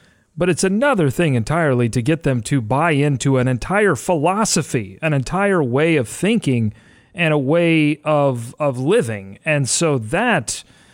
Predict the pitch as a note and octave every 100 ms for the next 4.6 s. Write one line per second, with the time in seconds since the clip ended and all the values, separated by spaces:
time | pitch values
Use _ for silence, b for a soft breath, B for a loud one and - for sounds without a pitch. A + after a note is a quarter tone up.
0 | b - D#3 D#3 G3 F3 D3 B2 A2 G3+
1 | C3 B2 B2+ A#2+ A2 A2 C3+ A#2 B2 A2+
2 | B2 A#2+ A2+ - B2 A2 B2 A#2 B2+ A2
3 | A#2 A2+ A2 G#2 A#2 G#2+ G#2+ - B2 A2
4 | G2 G2+ G#2 G2 -